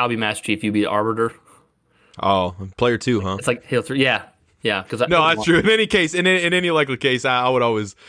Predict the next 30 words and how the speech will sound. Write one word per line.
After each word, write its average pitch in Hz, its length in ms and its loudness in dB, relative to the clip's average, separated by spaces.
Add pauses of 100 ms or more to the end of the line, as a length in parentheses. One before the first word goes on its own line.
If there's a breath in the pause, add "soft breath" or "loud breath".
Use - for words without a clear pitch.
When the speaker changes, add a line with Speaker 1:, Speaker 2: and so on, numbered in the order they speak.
(240 loud breath)
Speaker 2:
I 92 40 -6
would 95 100 -2
always 87 200 -4
let - 100 -12
you - 80 -14
play 98 180 -10
as - 80 -14
Chief. - 320 -14 (1000 soft breath)
Speaker 1:
I 139 100 0
always 269 200 2
thought 226 120 2
it 196 40 2
was 147 140 2
uncool 139 360 -2
to 117 80 -4
play 104 180 -2
as 98 80 -6
Arbiter 98 260 -4
in 92 60 -10
Halo 95 200 -6
three, 95 340 -8
but 98 160 -10
then 95 320 -8 (460)
now 120 180 -2
I 107 80 0
think 101 220 -10
it's 95 60 -4
Speaker 2:
Really? 160 340 2
Speaker 1:
kinda 95 220 -16
cool. 92 200 -14